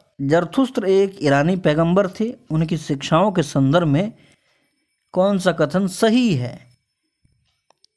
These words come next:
कहता है कि जरथुस्त्र की शिक्षाओं का संकलन जैन अविस्ता नामक ग्रंथ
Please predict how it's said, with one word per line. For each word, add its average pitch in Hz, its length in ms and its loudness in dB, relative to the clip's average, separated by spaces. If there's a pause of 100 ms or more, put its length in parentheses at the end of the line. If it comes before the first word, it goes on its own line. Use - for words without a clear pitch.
(140)
कहता 190 320 2
है 226 440 4
कि 214 200 -2
जरथुस्त्र 190 760 0
की 196 180 0
शिक्षाओं 165 560 0
का 180 140 2
संकलन 165 760 0
जैन 170 360 0
अविस्ता 139 500 -2
नामक 170 300 2
ग्रंथ 160 280 0